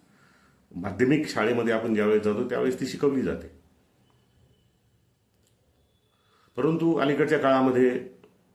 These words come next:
आपण बघितलं की मातृभाषा ही आपलं भाषा आहे, या भाषेत शिक्षण आपण घेतलं पाहिजे.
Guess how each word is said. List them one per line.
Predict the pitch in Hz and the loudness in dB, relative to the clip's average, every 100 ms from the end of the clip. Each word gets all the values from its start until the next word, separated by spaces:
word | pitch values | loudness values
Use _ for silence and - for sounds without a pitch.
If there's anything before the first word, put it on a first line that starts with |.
| _ _ _ _ _ | _ _ _ _ _
आपण | - 110 | -6 -2
बघितलं | 107 104 110 | 0 -2 -2
की | 131 | -2
मातृभाषा | 139 123 131 123 101 104 92 90 - | 0 0 0 0 0 -2 -6 -6 -8
ही | 85 | -8
आपलं | 85 - 87 85 82 - _ | -8 -8 -6 -6 -6 -14 _
भाषा | - 73 90 | -16 -14 -10
आहे, | 87 85 | -8 -6
या | |
भाषेत | 73 - 82 82 _ _ _ _ | -8 -14 -18 -20 _ _ _ _
शिक्षण | 101 - 98 95 - | -18 -10 -8 -8 -8
आपण | - - 87 | -12 -8 -6
घेतलं | 87 95 95 | -6 -6 -6
पाहिजे. | 87 78 78 | -4 -8 -12